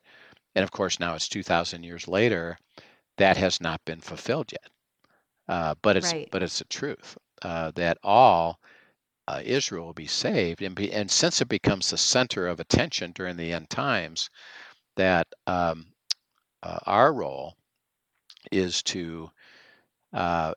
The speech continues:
Speaker 1: intercede for Israel,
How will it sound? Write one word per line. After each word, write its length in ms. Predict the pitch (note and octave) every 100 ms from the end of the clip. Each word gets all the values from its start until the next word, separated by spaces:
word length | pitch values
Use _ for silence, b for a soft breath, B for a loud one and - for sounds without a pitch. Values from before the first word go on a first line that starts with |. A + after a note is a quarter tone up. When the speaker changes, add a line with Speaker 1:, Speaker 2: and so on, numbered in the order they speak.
| -
Speaker 1:
intercede 1300 | A#2 - F2+ - - C#3+ E3 G2+ D#2 D2 D#2+ - - _ _ _ _ _ _
for 520 | - - B2 C3+ E3 -
Israel, 680 | F#2 F2 - - - C2+